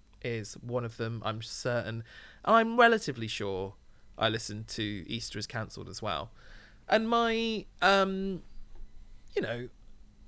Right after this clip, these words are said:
uh, my reception to them has often been, "This is better than I thought it was going to be, but I'm never going to <laughs> listen to it again." And I'm feeling a little deja vu with Motorheart. Like, Welcome to Glasgow,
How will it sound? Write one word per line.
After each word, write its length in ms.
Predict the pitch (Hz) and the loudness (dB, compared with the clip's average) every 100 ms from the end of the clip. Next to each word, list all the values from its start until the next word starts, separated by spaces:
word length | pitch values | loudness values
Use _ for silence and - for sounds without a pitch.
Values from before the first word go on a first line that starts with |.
| - - | -20 -16
uh, 60 | - - | -16 -14
my 460 | 214 226 226 202 143 - - - - - - | 0 4 4 2 0 -8 -16 -16 -18 -10 -4
reception 460 | 143 175 - 139 | 4 4 4 -4
to 240 | 123 156 151 | 2 2 2
them 320 | 131 107 107 | 0 -4 -4
has 300 | 131 127 - | -4 -4 -2
often 280 | 147 - 131 | -4 -2 -4
been, 380 | 135 131 127 95 - - | -2 -2 -4 -10 -14 -12
"This 240 | - 220 214 | -6 -4 -4
is 80 | 180 | -2
better 360 | - 165 - | -2 -2 -4
than 180 | 135 135 | -2 -2
I 80 | 135 | -2
thought 380 | - 190 202 - | 2 2 2 -2
it 100 | - | -8
was 120 | 110 | -6
going 280 | - 78 98 | -4 -4 -8
to 120 | 98 | -10
be, 320 | 82 78 78 - - - - - - - - | -10 -10 -10 -14 -18 -18 -18 -20 -20 -20 -10
but 160 | - 135 | -2 2
I'm 200 | 139 139 | 2 2
never 220 | 135 131 123 | 0 -2 0
going 220 | 127 117 | -2 -2
to 120 | 120 | -4
<laughs> 60 | 117 | 0
listen 200 | - 143 | 0 0
to 220 | - 175 | 2 2
it 100 | - | 2
again." 380 | - - 156 - - - - - - - | -6 0 0 -2 -16 -18 -16 -14 -14 4
And 260 | 147 151 | 6 6
I'm 180 | 156 160 | 4 2
feeling 440 | 156 208 208 180 160 | 0 0 2 4 4
a 40 | |
little 260 | 156 151 139 | 4 4 2
deja 420 | 143 131 131 123 | 2 2 2 0
vu 240 | 123 113 | 0 -2
with 140 | 107 110 | -4 -4
Motorheart. 580 | 117 - 101 98 73 - | -6 -6 -6 -6 -8 -4
Like, 300 | 147 135 131 - - - - - - - - - - - - | 0 0 -2 -12 -20 -20 -20 -20 -20 -20 -20 -20 -20 -20 2
Welcome 380 | 196 208 202 180 | 6 6 6 -2
to 100 | 151 | 0
Glasgow, 540 | 135 127 - 95 90 | 2 2 0 -8 -10